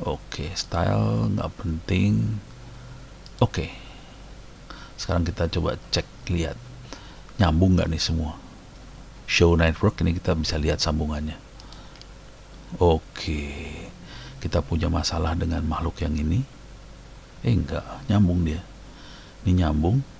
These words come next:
ini nyambung, ini nyambung, ini susah nyambungnya, ini susah nyambungnya, ini nyambung.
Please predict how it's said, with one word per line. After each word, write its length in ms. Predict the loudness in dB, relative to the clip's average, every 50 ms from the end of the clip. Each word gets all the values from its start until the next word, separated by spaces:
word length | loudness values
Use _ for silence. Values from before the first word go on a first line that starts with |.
| -18 -18 -16 -16 -16 -16 -16 -18 -18 -14 -6 0
ini 80 | 2 4 4 4
nyambung, 400 | 4 4 2 2 4 4 4 2 2 -2 -8 -16 -16 -16 -18 -18 -16 -16 -14 -14 -14 -16 -16 -18 -16 -8 -2 0
ini 80 | 2 4 4 4
nyambung, 400 | 2 2 2 2 2 4 4 4 2 2 4
ini 400 | 4 6 8 8 8 6 4 4
susah 320 | 2 2 2 4 6 6
nyambungnya, 560 | 8 8 6 6 4 4 4 4 4 2 2 2 2
ini 160 | 4 4 4
susah 320 | 4 2 2 2 2 4 4
nyambungnya, 560 | 6 6 4 4 2 2 2 2 2 2 0 -2 -8 -14 -14 -16 -16 -16 -16 -16 -16 -10 -4 0
ini 240 | 2 4 4 4
nyambung. 320 | 4 2 0 -2 -6 -8